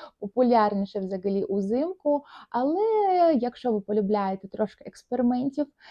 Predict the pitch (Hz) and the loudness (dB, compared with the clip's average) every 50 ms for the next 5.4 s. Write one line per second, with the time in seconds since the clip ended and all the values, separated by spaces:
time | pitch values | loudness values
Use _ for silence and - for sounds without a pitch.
0 | 285 233 - 220 202 196 208 226 240 240 240 240 233 233 226 226 - - - 220 | -16 -8 -6 -6 -6 -4 -4 -2 -2 0 0 0 0 -2 -2 -4 -6 -4 -2 0
1 | 214 214 208 220 - - 220 214 214 214 220 226 214 - - - 214 220 220 - | 0 0 0 -2 0 2 2 4 4 2 2 2 0 0 -2 -2 -2 -2 0 2
2 | 233 226 240 233 220 196 214 226 233 226 220 214 202 202 202 190 185 190 196 208 | 2 4 4 4 6 6 6 6 6 6 6 4 2 0 -2 -2 -2 -2 -2 -2
3 | 202 - 202 190 196 196 - 208 - - 220 226 220 - - - 185 196 214 220 | -2 -4 -4 -6 -4 -6 -8 -10 -4 -2 -2 -4 -4 -6 -8 -4 -2 0 2 2
4 | 214 214 214 - 208 196 202 196 196 202 196 190 190 190 - - 202 196 202 190 | 2 0 0 -2 -2 -2 0 0 0 0 0 -2 -2 -4 -6 -8 -8 -6 -6 -8
5 | 185 - - 196 190 185 190 196 | -8 -10 -10 -8 -6 -4 -4 -6